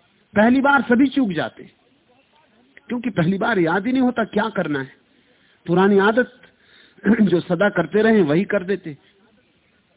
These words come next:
ये ख्याल रखना, पहली बात जो उठी, रोए, रोमांचित हुए,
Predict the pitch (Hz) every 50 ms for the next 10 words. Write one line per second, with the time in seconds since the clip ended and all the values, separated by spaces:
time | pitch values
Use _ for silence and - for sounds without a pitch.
0 | _ _ _ _ _ _ _ _ _ _ _ _ - - _ _ - 175 202 226
1 | 226 - - - _ _ _ _ _ _ _ _ _ _ _ _ _ _ _ _
2 | _ _ _ _ _ _ _ - - - - 139 131 139 147 175 196 185 226 247
3 | 247 240 240 - - _ _ _ _ _ _ _ _ _ _ _ _ _ _ _
4 | _ _ _ 466 453 _ _ _ _ _ _ _ _ _ _ _ _ _ _ _
5 | _ _ _ _ _ _ _ _ _ _ _ _ _ _ - _ _ _ _ _
6 | - 190 196 226 240 240 180 196 196 196 180 147 170 175 170 170 165 - 170 190
7 | 190 - - _ _ _ _ _ _ _ _ _ _ _ _ _ _ _ _ _
8 | _ _ _ _ _ _ _ _ _ _ _ 139 143 120 123 135 147 156 165 165
9 | - - - _ _ _ _ _ _ _ _ _ _ _ _ _ - 113 117 107
10 | 95 101 120 - - 147 - - 170 180 196 202